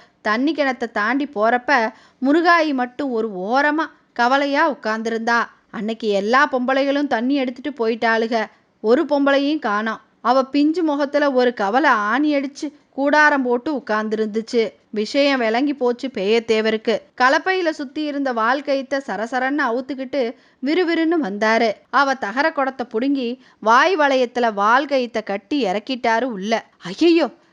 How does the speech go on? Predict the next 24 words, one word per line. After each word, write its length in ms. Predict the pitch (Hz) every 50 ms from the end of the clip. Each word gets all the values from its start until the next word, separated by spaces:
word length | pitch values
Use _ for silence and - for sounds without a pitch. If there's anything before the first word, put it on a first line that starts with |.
| _ _
இது 220 | 247 262 254 247
ஆபத்தாச்சேன்னு 880 | 190 175 180 220 269 285 330 330 - 302 285 285 285 302 285 285 320 349 285
முருகாயி 500 | 214 196 226 254 285 285 285 294 302 285
கலவரப்பட்ட 680 | 294 - 180 190 226 262 269 277 269 269 254 240 - 220
நேரத்துல 640 | 196 180 185 208 240 247 247 254 269 269 254 220 214 - - - _ _ -
வந்து 340 | 180 180 208 240 247 320 311
சேர்ந்தாயா 600 | - 226 226 240 269 269 269 269 269 269 269 262 262 254 _ _ _ _
வைரக்கண்ணு 580 | - 185 196 226 277 311 311 311 240 220 202 190 180 -
பொண்டாட்டி. 460 | 190 196 208 226 226 226 226 - 202 - _ _ _
"யாத்தே, 520 | - 277 285 285 320 339 330 339 359 359 359 381 403 - - _ _ -
யப்பே, 480 | 277 294 294 285 294 - 349 349 359 370 403 370 - _ _ _ _
இந்த 200 | - 294 311 330
அசிங்கத்தை 520 | 285 269 269 - 370 370 381 381 - 370
எங்க 260 | 370 277 277 294 359 339
போய் 180 | 349 339 311 262
சொல்ல? 360 | - 302 302 311 330 349 403 381 - _ _ _ _ _
தண்ணி 340 | - 285 294 320 359 381 311
தீட்டுப்பட்டா 600 | - 320 339 311 370 294 294 302 285 302 330 320
சாதி 380 | 330 - 247 247 302 330 392
பொறுக்குமா? 500 | 285 269 285 320 330 - 320 294 311 330 339 330 - _ _ _
சாதி 400 | _ - - 294 294 349 359 392
பொறுத்தாலும் 500 | 415 277 311 311 320 - 320 311 311 320
சாமி 380 | 302 - 277 240 254 311 330 330
பொறுக்குமான்னு?" 640 | 277 302 302 320 311 339 311 330 339 339 339 339 349